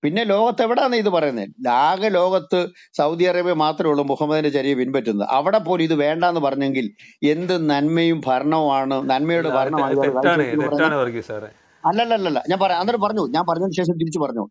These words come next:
Speaker 1: എന്നിട്ട് ഇപ്പോഴത്തെ സൗദി അറേബ്യയുടെ ഭരണാധികാരി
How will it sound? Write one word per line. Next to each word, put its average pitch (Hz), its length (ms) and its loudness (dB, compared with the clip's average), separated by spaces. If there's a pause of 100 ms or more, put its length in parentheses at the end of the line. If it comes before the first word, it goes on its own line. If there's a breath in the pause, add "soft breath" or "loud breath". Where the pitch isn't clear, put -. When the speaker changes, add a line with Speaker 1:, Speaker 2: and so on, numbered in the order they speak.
Speaker 1:
എന്നിട്ട് 170 440 0 (320 loud breath)
ഇപ്പോഴത്തെ 185 640 0
സൗദി 160 220 0
അറേബ്യയുടെ 180 380 0
ഭരണാധികാരി 160 840 0